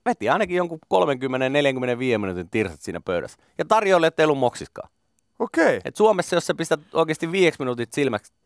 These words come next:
Speaker 1: kiinni baarissa, niin se on ulos.
Speaker 2: No on, totta kai. Siis Suomessahan baarissa ei nukuta, eikä, eikä ravintolassa, eikä missään.
Speaker 1: Joo.
Speaker 2: Et se on tietysti, niinku tääkin oli vähän enemmän tällainen, niin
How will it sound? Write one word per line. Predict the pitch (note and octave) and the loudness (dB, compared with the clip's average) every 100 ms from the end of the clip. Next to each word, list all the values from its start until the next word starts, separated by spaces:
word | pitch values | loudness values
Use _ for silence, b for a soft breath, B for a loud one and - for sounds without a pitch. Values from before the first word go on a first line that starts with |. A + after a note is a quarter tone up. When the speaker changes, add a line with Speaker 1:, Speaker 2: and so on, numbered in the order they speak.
| _ | _
Speaker 1:
kiinni | - A#2+ - | -6 -6 0
baarissa, | A#2+ A2+ F#2+ - | 2 2 0 -6
niin | F2+ | -2
se | G#2+ | 0
on | E2+ | 0
ulos. | D#2+ A1+ - C3+ | -4 -10 -14 -6
Speaker 2:
No | D3 F3 | 2 2
on, | F3+ | 2
totta | D#3+ - D3+ | 0 -2 -2
kai. | C#3 A2+ G#2 | 0 -2 -4
Siis | A2+ A2 - | -10 -12 -4
Suomessahan | D#3+ C3+ - A2+ G2+ | -2 -2 -6 -10 -8
baarissa | A2+ G2 F#2 E2 F#2+ | -4 -6 -6 -8 -8
ei | |
nukuta, | F2+ - E2 - F2+ | -10 -12 -12 -6 -4
eikä, | G2+ A2 | -4 -6
eikä | - A#2+ A#2 | -4 -4 -4
ravintolassa, | G#2 G2 F#2 E2+ F2+ - F#2 F#2 | -6 -8 -10 -10 -10 -8 -6 -6
eikä | F#2+ | -8
missään. | G#2+ G#2+ - F2+ F#3+ | -12 -14 -10 -4 2
Speaker 1:
Joo. | F#3 G#2 - b b | 2 2 -4 b b
Speaker 2:
Et | G#2 | -8
se | - | -4
on | D#3+ | -2
tietysti, | E3+ E3 - E3+ - _ _ _ _ _ _ | -2 -6 -8 -10 -10 _ _ _ _ _ _
niinku | C#3+ D3 | -10 -2
tääkin | E3+ D#3 D3+ | 0 0 -2
oli | D#3 | 0
vähän | E3 | -2
enemmän | E3 E3 D#3 | -2 -4 -6
tällainen, | D3+ D3+ D#3 | -6 -6 -8
niin | D#3 | -16